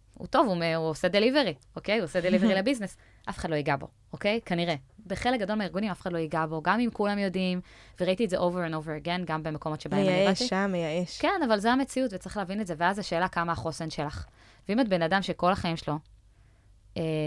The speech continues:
Speaker 1: לא טיפחו את החוסן שלך, אוקיי? ומלכתחילה את בנקודת מוצא שמלכתחילה הביטחון העצמי שלך יותר נמוך, והמרפקנות שלך היא לא קיימת, או קיימת, אה, בצורה מאוד מאוד מרוככת,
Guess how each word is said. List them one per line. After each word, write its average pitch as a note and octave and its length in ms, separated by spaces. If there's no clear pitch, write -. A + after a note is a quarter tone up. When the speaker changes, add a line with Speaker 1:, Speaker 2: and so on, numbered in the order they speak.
Speaker 1:
לא G3 120
טיפחו G3+ 360
את E3+ 80
החוסן D#3 360
שלך, C#3+ 440
אוקיי? A3 240
ומלכתחילה G#3 600
את A#3 80
בנקודת F#3+ 460
מוצא F#3+ 320
שמלכתחילה F#3+ 640
הביטחון G3+ 300
העצמי D#3+ 200
שלך - 220
יותר D3+ 180
נמוך, D3 380
והמרפקנות E3 720
שלך F#3 280
היא E3+ 80
לא E3+ 100
קיימת, E3 520
או D#3 140
קיימת, E3 400
אה, D#3+ 120
בצורה D#3+ 280
מאוד D#3+ 220
מאוד D#3 160
מרוככת, D#3 640